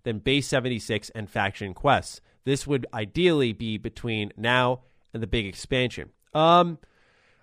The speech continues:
I like this idea a lot. I think Bethesda kind of was on that roadmap when they did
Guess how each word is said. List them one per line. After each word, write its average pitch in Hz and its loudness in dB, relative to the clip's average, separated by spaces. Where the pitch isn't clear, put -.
I 165 8
like 196 10
this 277 4
idea 185 10
a - 6
lot. 131 8
I 139 6
think 226 0
Bethesda 190 4
kind 143 4
of 175 2
was 151 2
on 120 2
that 143 4
roadmap 135 4
when 123 -2
they 110 2
did 107 4